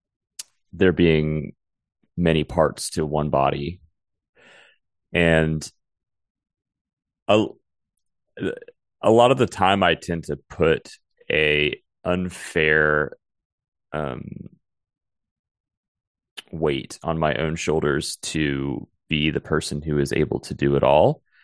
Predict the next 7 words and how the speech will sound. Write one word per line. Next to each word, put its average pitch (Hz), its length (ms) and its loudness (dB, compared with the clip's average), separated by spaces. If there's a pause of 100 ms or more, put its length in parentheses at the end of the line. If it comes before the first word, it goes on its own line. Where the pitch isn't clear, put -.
(600)
Um, 71 580 -4 (1800)
and 87 480 4 (140)
it - 260 -2
doesn't, 87 400 2 (1080)
it's - 140 -10
not 87 160 0
healthy. 95 560 -2